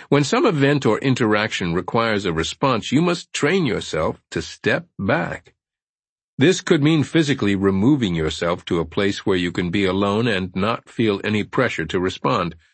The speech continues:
or it could mean writing that angry email but not sending it.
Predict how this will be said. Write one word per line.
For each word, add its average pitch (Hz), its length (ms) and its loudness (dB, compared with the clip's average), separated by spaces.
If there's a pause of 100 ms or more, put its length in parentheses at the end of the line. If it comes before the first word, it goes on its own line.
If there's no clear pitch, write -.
(440)
or 87 180 0
it - 100 -4
could 98 200 0
mean 113 320 0
writing 120 360 2
that 113 280 0
angry 120 520 2
email 120 440 2
but 107 300 0
not 113 460 -2 (280)
sending 82 460 -2
it. - 180 -10